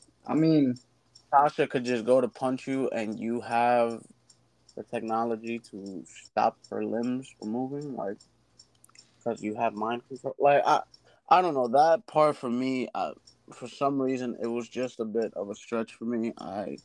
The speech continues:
Speaker 2: I don't know. But like I said, uh, overall, still good movie. I, I give it a seven out of ten.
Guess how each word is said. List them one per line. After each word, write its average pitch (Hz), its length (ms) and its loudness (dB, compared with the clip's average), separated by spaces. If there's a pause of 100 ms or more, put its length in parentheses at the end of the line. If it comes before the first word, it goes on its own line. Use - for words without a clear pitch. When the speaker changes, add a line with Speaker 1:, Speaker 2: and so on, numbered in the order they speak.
(760)
Speaker 2:
I 110 60 6
don't 113 140 0
know. 90 200 -6 (380)
But 113 400 0 (300)
like 151 180 4
I 156 100 6
said, 127 320 0
uh, 113 80 -2 (560)
overall, 120 680 0 (560)
still 131 340 0
good 123 200 -2
movie. 113 460 4
I, 92 360 2
I 104 40 2
give 110 180 2
it 98 60 -2
a 95 40 -10
seven 101 300 -6
out 101 100 -4
of - 60 -12
ten. - 160 -14